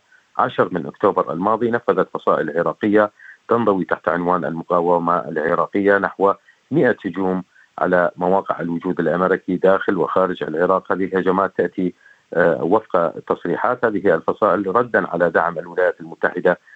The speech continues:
الأمريكية لإسرائيل في حربها على غزة. أيضا في نوفمبر وصل وزير الخارجية الأمريكي إلى بغداد.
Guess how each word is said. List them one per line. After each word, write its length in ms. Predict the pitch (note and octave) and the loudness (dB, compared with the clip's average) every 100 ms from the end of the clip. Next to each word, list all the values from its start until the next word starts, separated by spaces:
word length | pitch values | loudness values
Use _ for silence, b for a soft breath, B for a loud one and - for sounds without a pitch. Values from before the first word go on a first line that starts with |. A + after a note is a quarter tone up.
| B B | B B
الأمريكية 640 | G2+ F2+ F2+ F2 - F#2 E2+ | -2 0 0 0 0 0 0
لإسرائيل 560 | E2 E2 F2 F2 F2 | 0 -4 0 0 0
في 160 | D#2+ E2+ | -4 -6
حربها 340 | - E2+ D#2+ | -6 -6 -4
على 240 | E2 E2+ E2 | -4 -2 0
غزة. 360 | F2 G2 A#2+ - B B B | 0 2 0 -2 B B B
أيضا 220 | A#2+ C3+ B2+ | 0 2 0
في 140 | A#2+ | -2
نوفمبر 640 | A2+ A2 C3+ D3 A2+ G#2 | 0 0 0 0 0 0
وصل 340 | F2+ G2+ - F#2 | 2 -2 0 -2
وزير 380 | E2+ - C#3+ E2+ | -2 -2 -2 -2
الخارجية 520 | - E2 D#2 F2 D#2+ | -2 -4 -2 -4 0
الأمريكي 500 | D#2+ F2+ E2+ E2 F#2 | 0 0 -2 -2 -4
إلى 260 | E2 F2 | -2 0
بغداد. 380 | E2+ E2 G2+ G#2 | 0 2 2 2